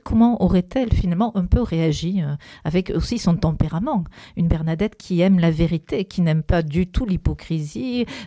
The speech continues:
euh, mais la vérité. Euh, la vérité l'emporte chez Bernadette.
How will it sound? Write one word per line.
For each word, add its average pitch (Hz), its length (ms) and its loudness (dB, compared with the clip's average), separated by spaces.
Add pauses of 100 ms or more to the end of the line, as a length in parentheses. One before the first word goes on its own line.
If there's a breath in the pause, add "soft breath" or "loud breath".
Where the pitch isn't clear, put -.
euh, 147 500 -4 (340 loud breath)
mais 190 240 2
la 165 120 0
vérité. 151 500 -4 (180)
Euh, 180 40 -10 (260)
la 175 80 0
vérité 185 380 2
l'emporte 165 600 0
chez - 160 -6
Bernadette. 139 640 -4